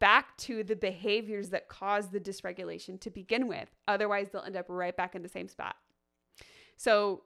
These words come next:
it's the same concept with any goal you set. You have to shed the behaviors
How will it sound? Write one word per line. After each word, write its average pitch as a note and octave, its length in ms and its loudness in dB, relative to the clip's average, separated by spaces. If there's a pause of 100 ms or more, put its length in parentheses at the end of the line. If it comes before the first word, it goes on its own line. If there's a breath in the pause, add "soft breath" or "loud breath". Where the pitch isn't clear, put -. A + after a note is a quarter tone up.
(180)
it's A3 160 -6
the G#3 60 -4
same G#3+ 280 -4
concept G3+ 460 -4
with G3+ 140 -8 (100)
any B3 240 2
goal G#3 200 2
you F#3+ 160 -4
set. - 360 -2 (540 loud breath)
You G#3+ 200 -6
have G#3+ 420 4
to B3+ 220 -4
shed A3 560 2
the B3 100 -2
behaviors G#3 1080 -2